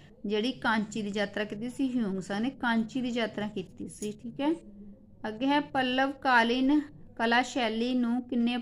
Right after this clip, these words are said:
ਚਰਨਾਂ ਵਿੱਚ ਵੰਡਿਆ ਜਾਂਦਾ ਹੈ? ਇਹਨੂੰ ਚਾਰ ਚਰਨਾਂ ਵਿੱਚ ਵੰਡਿਆ ਜਾਂਦਾ ਹੈ। ਠੀਕ ਹੈ, ਮਹਿੰਦਰ ਵਰਮਨ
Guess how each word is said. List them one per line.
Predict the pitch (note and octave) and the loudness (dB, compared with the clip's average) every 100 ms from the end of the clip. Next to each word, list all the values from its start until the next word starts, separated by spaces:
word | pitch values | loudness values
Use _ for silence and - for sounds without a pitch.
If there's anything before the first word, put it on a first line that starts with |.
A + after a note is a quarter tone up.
| B3 - | -6 -4
ਚਰਨਾਂ | B3 A3 G#3+ G#3+ | -2 0 0 0
ਵਿੱਚ | G#3 G#3 | -2 -2
ਵੰਡਿਆ | A#3 A3 G3+ G3+ | -2 -2 0 -2
ਜਾਂਦਾ | G3 G#3 G3 G#3+ | -2 -2 -2 -2
ਹੈ? | A3+ | 2
ਇਹਨੂੰ | B3 | 0
ਚਾਰ | B3 A#3+ G3+ | 0 0 0
ਚਰਨਾਂ | G3 G3 F#3 F#3+ | 0 -4 -4 -4
ਵਿੱਚ | F3+ F#3 B3+ | -6 -8 -6
ਵੰਡਿਆ | B3+ G#3 F#3 A3 | -4 -4 -4 -6
ਜਾਂਦਾ | - - - | -6 -6 -8
ਹੈ। | E3 G3+ E3 - - - - - - - - | -10 -10 -14 -20 -20 -20 -20 -20 -20 -20 -14
ਠੀਕ | G#3 B3+ | -10 -2
ਹੈ, | C4 | 2
ਮਹਿੰਦਰ | C4 C#4+ C#4 A3+ B3 | 6 8 8 6 2
ਵਰਮਨ | B3 B3+ B3 B3+ C#4 C4+ C#4 D#4 | 2 2 4 4 6 6 6 4